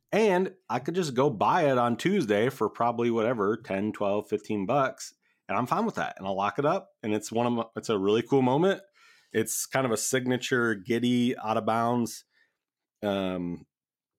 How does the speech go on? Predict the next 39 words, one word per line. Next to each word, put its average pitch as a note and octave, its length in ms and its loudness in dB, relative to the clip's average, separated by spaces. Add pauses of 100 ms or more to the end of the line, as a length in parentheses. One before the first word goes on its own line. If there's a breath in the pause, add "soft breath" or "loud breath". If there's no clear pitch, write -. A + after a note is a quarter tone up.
(580)
uh, E2+ 380 -8
assist, A#2 580 -2
which G2 220 -4
he's F#2 240 -4
kind G#2+ 200 -2
of F2+ 120 -4
become F#2 340 -4
known G2 240 -4
for. D#3 360 -2
And G2 180 0
I'm, A2+ 240 -2
I'm A2 120 -4
excited C3 360 0
to A#2 40 -6
get C3+ 140 2
it C3 40 -2
in A#2+ 60 -4
my G#2+ 100 -2
collection, C3 360 -2
but G#2 100 0
I B2 40 0
don't E3+ 160 -4
have A2 160 -4
to A2+ 80 -10
do F#2+ 100 -4
the F2 80 -6
challenge. G2+ 340 -6
But G#2+ 120 0
I G#2 80 2
do D3 400 0
love B2 560 2 (760 soft breath)
locking F2+ 300 -4
challenges. C2+ 640 -12
I F#2 80 -10
think F#2+ 220 -4
it's - 120 -4
a G2 40 -6
game A#2 320 0
changer. A2 440 -2